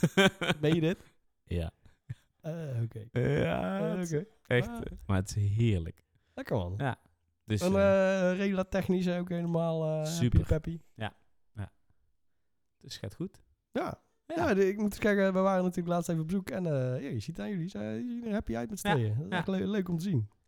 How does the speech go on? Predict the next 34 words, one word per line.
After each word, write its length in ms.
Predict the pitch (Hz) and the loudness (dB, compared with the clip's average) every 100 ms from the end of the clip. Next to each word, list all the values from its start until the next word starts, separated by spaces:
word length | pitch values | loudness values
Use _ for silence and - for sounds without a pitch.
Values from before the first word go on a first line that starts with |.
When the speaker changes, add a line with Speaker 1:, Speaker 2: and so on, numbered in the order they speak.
| _ _ - | _ _ -4
Speaker 1:
Ja, 240 | 185 117 - _ | -2 -2 -8 _
nou, 180 | 208 185 87 | -4 -4 -4
mooi. 240 | - 131 220 - - 156 | -4 -2 0 0 -2 0
Speaker 2:
Goed, 140 | 240 220 | 0 2
man. 280 | 113 117 180 127 _ | 0 -2 -6 -10 _
Speaker 1:
<laughs> 280 | _ _ - | _ _ -6
Vonden 180 | 175 | -2
wij 200 | 120 110 | 0 0
ook. 180 | 180 - _ | -2 -6 _
Speaker 2:
Ja. 160 | - 294 104 - _ _ | -8 -6 -6 -8 _ _
Ik 40 | - | 2
Speaker 1:
Ehm, 80 | 294 | 6
Speaker 2:
denk 140 | 170 | 8
dat 100 | 139 | 8
we 60 | 131 | 6
wel 240 | 131 127 | 6 6
weer 180 | 127 127 | 6 4
een 60 | |
seizoentje 420 | 123 151 147 139 143 | 4 4 4 4 2
volgepraat 440 | 302 269 185 131 | 2 4 4 2
krijgen 280 | - 120 107 | 0 0 0
als 100 | 101 | 0
ik 80 | 113 | 0
dit 120 | 107 | -2
zo, 80 | 107 | -4
Speaker 1:
<laughs> 120 | 104 101 | -4 -2
Speaker 2:
eh, 60 | |
Speaker 1:
Nou 140 | 107 120 | 0 2
ja, 120 | 107 | 2
als 100 | 117 | 2
Speaker 2:
merk. 160 | 107 - | 0 0
Speaker 1:
dit, 120 | 143 | -2
<laughs> 80 | - | -2
ja, 80 | 110 | -6